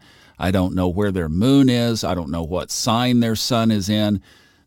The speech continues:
None of that. So really, there's nothing that you can broadly say Geminis are going to have a good year or Geminis are going to have a bad year.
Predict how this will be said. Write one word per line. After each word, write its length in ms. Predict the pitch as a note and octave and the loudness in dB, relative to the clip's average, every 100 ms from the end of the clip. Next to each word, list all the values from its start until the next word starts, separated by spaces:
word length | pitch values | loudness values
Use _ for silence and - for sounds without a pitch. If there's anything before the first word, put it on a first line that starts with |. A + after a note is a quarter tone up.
| - | -4
None 300 | G2 A2+ G#2 | 0 2 2
of 140 | D#2+ | 0
that. 420 | C#2+ A1+ - - - | -6 -8 -12 -16 -18
So 520 | - C3+ A#2+ A2 G#2+ - | -6 0 2 2 -2 -4
really, 400 | B2+ D3+ C#3+ A#2+ | 0 4 4 4
there's 300 | G#2+ G2+ A#2 | 2 2 4
nothing 480 | A2+ A#2 A2 G2 | 4 2 0 0
that 100 | F#2+ | 0
you 140 | D2+ G2 | -2 -4
can 180 | G2 E2 | -4 -2
broadly 600 | D2+ G#2 G#2 G2 G2 F2 | 2 2 2 0 -4 -4
say 360 | - A2 F#2+ | -4 -2 -2
Geminis 720 | F2 D#2+ G#2+ G#2+ G2+ F#2+ F#2+ | -2 -2 2 4 2 0 -2
are 60 | G2 | -4
going 240 | D#2 F#2 | -4 -2
to 60 | E2+ | -2
have 140 | E2+ | -2
a 60 | D2+ | -4
good 300 | D#2 A#2 A2+ | -2 0 2
year 260 | A2 G#2 G2 | 0 2 0
or 120 | E2 | -2
Geminis 600 | F2+ F#2+ F2+ E2+ E2+ D#2+ | -2 0 0 0 -2 -6
are 60 | |
going 180 | D2 E2 | -6 -4
to 60 | D2+ | -2
have 160 | E2 | -4
a 80 | D2+ | -6
bad 320 | D2 E2 D#2 | -6 -4 -4
year. 200 | D#2 C#2+ | -6 -8